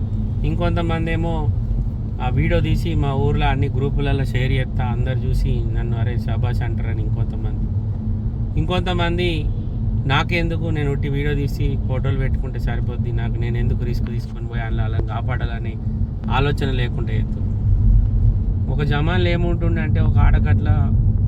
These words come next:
ఓ ఇరవై కుటుంబాలు బతుకుతే, ఏ కుటుంబంకు ఏ ప్రాబ్లం వచ్చినా ఇరవై మంది ముందుకు వచ్చి నిలబడి ప్రాబ్లం సాల్వ్ చేసే పరిస్థితి ఉంటుంది. కానీ ఇప్పుడు సిచ్యువేషన్ ఎట్లయిందంటే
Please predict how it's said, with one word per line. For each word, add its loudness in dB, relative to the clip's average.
ఓ 4
ఇరవై 2
కుటుంబాలు 0
బతుకుతే, 2
ఏ 0
కుటుంబంకు 0
ఏ 4
ప్రాబ్లం 2
వచ్చినా 2
ఇరవై 2
మంది 0
ముందుకు -2
వచ్చి 0
నిలబడి 2
ప్రాబ్లం 0
సాల్వ్ 0
చేసే 0
పరిస్థితి -2
ఉంటుంది. -2
కానీ 0
ఇప్పుడు 0
సిచ్యువేషన్ 4
ఎట్లయిందంటే -4